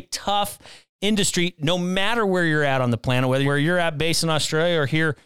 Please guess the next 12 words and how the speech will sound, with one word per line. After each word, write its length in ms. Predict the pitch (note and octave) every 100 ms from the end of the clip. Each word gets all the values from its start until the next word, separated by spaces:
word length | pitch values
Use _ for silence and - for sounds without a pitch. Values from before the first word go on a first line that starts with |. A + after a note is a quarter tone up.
| _ _
for 80 | -
myself 420 | D3 C#3+ E3+ E3+
in 60 | D3+
Colorado 480 | D#3 D3+ D3 D#3 D#3+
in 60 |
the 60 | D3
U 180 | D3 D3
S. 240 | F#3 - -
It's 180 | F#3+ -
a 60 |
tough 420 | G3+ - G3+ G3+ G#3+
industry. 540 | G#3+ G#3+ - A#2